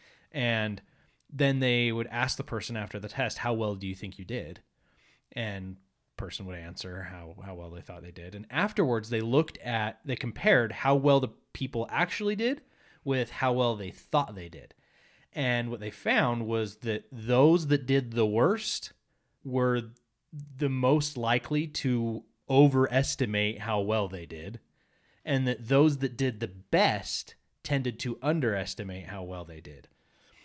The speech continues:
Now, there's, there's some caveats to this. As the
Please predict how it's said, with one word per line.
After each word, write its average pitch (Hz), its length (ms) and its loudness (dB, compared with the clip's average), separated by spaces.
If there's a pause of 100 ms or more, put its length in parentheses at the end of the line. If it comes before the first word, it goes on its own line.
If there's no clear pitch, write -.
(180)
Now, 131 540 4
there's, 123 400 0 (460)
there's 123 180 -4
some 117 100 -6
caveats 98 500 -4
to 104 100 -10
this. 92 240 -8
As 101 100 -8
the 104 320 -4